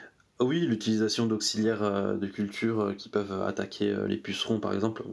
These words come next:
les coccinelles, et cetera. Euh, oui, euh, on peut, la, la recherche peut aller, euh, vers l'agroécologie également, faire des essais de champs, euh, en grandeur nature, on va dire,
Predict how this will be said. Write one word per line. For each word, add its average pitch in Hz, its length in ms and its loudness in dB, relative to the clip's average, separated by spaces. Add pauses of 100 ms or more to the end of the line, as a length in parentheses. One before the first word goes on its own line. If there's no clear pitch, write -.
les - 80 -8
coccinelles, - 480 -2
et 101 60 -4
cetera. 113 460 0 (580)
Euh, 104 260 4
oui, 120 340 2
euh, 95 320 0 (640)
on 98 60 -6
peut, 101 600 2
la, 98 220 0
la 104 120 2
recherche 107 420 0
peut 110 240 2
aller, 107 260 2
euh, 107 120 2
vers 98 280 -2
l'agroécologie 101 1080 2
également, 104 500 2 (380)
faire 98 240 0
des 98 340 2
essais 110 520 2
de 101 160 2
champs, 104 600 0
euh, 95 280 -4
en 98 200 -6
grandeur 101 380 0
nature, 101 400 0
on 107 80 4
va 101 100 4
dire, 123 380 0